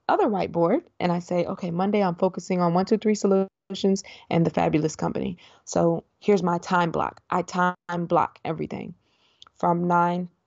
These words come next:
to ten, I'm working on this for One Two Three Solutions. From ten to eleven thirty, I'm working on this. From eleven thirty to twelve, I'm doing this. So I have all of that written out on a board.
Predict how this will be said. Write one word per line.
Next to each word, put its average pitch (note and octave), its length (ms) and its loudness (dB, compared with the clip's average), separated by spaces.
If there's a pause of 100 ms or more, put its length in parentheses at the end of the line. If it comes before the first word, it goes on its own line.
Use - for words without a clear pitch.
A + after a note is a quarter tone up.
to E3+ 420 0 (220)
ten, G3 340 2
I'm E3 160 -4
working E3+ 280 -4
on E3 180 -2
this C4 200 2
for F3+ 220 -2
One E3+ 180 0
Two E3+ 120 -10
Three E3 180 -2
Solutions. - 500 -8 (300)
From F3 220 0
ten F3 220 -2
to F3+ 120 -2
eleven E3+ 240 0
thirty, E3+ 240 2
I'm E3 140 -4
working E3+ 200 -2
on E3+ 140 0
this. - 360 -2 (300)
From E3+ 120 -2
eleven E3 260 2
thirty E3+ 180 2
to F3 80 2
twelve, A#3 320 4
I'm F3+ 160 0
doing E3+ 220 0
this. G#2 320 -10
So - 200 0
I E3 100 2
have F3+ 240 0
all E3 200 0
of F#3 100 -2
that G3+ 200 0 (380)
written E3 300 0
out F3+ 260 -2
on E3 120 -2
a E3 40 -2
board. D#3+ 340 2